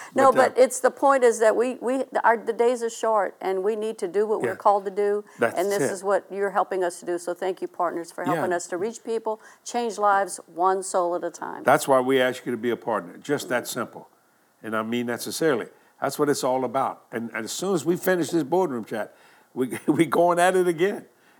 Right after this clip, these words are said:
Speaker 2: It's just happening. It's just such a blessing of the Lord. Also, if you wanna know more about our ministry, Kathy's preaching schedule, my preaching schedule, the different things that are going on,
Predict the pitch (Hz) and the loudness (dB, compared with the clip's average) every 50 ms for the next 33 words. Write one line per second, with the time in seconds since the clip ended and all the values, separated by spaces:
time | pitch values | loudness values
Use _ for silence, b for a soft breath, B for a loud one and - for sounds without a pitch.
0 | b b 120 120 120 147 135 - 139 131 143 185 196 165 127 113 110 117 113 110 | b b -2 -2 0 -2 -4 -4 -4 -2 0 0 0 0 -2 -4 -2 -2 -4 -4
1 | - 135 - - 160 160 156 - 127 104 101 131 147 143 - 139 131 131 120 110 | -4 -6 -4 -4 -4 -4 -4 -4 -6 -4 -4 -4 -4 -4 -4 -6 -6 -6 -4 -4
2 | 120 127 117 - B B B B B 165 214 233 - - 175 170 - - 170 175 | -4 -4 -4 -6 B B B B B 2 2 2 2 2 0 0 0 2 0 0
3 | 190 185 175 170 170 175 175 180 175 175 170 170 160 147 143 135 139 143 143 135 | 0 0 -4 -6 -6 -6 -6 -6 -6 -6 -4 -4 -4 -4 -4 -6 -6 -6 -6 -6
4 | 123 - - - - - 139 139 156 - 151 127 - - - 131 - - - 104 | -6 -8 -10 -14 -8 -2 -2 -2 0 -2 -4 -6 -6 -4 -4 -4 -4 -6 -8 -12
5 | - - - 113 104 - - - b b b b b b b 139 147 151 - - | -10 -8 -6 -6 -6 -6 -10 -14 b b b b b b b -4 -4 -4 -2 -2
6 | 143 120 - - 113 101 - - 107 104 - - 92 101 104 104 135 151 147 - | -4 -4 -4 -6 -10 -10 -8 -8 -8 -8 -8 -10 -10 -10 -8 -6 -6 -6 -6 -6
7 | 127 147 143 135 117 123 113 104 101 117 120 120 113 107 113 113 107 92 | -8 -6 -6 -4 -4 -4 -4 -4 -4 -6 -4 -4 -4 -4 -4 -6 -6 -6